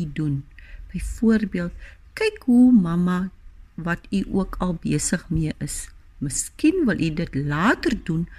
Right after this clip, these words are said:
as die sosiale vaardighede modelleer, soos om 'n gas te groet. Gee u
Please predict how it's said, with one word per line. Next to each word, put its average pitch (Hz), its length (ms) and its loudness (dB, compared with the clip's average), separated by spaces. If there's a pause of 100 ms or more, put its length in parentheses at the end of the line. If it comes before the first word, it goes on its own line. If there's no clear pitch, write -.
(200)
as - 140 -6
die - 80 2
sosiale 214 760 0
vaardighede 196 880 2
modelleer, 196 720 4 (340)
soos - 680 -2 (120)
om 180 160 0
'n 165 40 -2
gas - 460 -4
te 440 120 -4
groet. 214 340 0 (380)
Gee 359 560 -2
u - 20 0